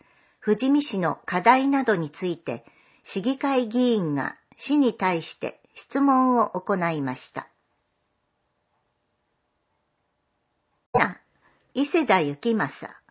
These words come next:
向会派、日本維新の会。顔写真と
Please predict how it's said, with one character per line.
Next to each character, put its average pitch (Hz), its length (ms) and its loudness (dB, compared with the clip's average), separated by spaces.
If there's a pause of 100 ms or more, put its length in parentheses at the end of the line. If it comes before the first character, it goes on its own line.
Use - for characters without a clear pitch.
(320)
向 202 140 -2
会 269 300 0
派、 - 340 -8 (600)
日 196 240 -2 (140)
本 269 360 2
維 269 100 0
新 269 340 0
の 151 140 0
会。 143 320 -6 (960)
顔 233 240 2
写 233 140 -4
真 151 260 -6
と - 220 -12